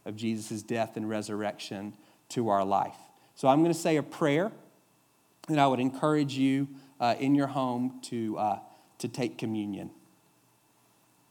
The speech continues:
We're two weeks out from Easter. It's easy to forget that with all of the things going on.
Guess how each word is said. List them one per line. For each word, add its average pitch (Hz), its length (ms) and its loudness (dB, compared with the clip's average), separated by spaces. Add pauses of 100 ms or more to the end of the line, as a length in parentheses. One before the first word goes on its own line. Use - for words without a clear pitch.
(240)
We're 123 80 -6
two 175 240 6
weeks 175 320 6
out 151 320 2
from 127 160 2
Easter. 196 540 0 (220)
It's 123 180 -6
easy 151 320 8
to 139 60 -6
forget 135 540 -2
that 170 280 2 (580)
with 120 160 -2
all 135 220 6
of 135 80 -2
the 131 100 -2
things 135 400 -2
going 131 300 -4
on. 143 260 -4